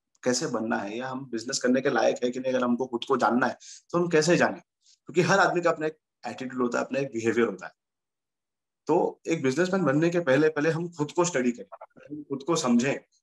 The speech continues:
कि हम में वो qualities है क्या, क्या हम में वो qualities आ सकती है क्या, क्योंकि अपना खुद का एक fabric होता है। अगर आप वैसे नहीं हो तो आप नहीं हो, इसमें कोई शर्म की बात या इसमें कोई गलत बात नहीं।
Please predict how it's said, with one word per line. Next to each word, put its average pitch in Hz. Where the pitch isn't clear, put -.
कि 147
हम 117
में 147
वो 156
qualities 135
है 123
क्या, 123
क्या 131
हम 123
में 131
वो 135
qualities 135
आ 135
सकती 175
है 127
क्या, 120
क्योंकि -
अपना 170
खुद 156
का 180
एक 180
fabric 131
होता -
है। -
अगर 156
आप 160
वैसे 147
नहीं 175
हो 190
तो 196
आप 196
नहीं 165
हो, 127
इसमें 127
कोई 160
शर्म 147
की 151
बात 135
या 135
इसमें 131
कोई 135
गलत 143
बात 143
नहीं। 104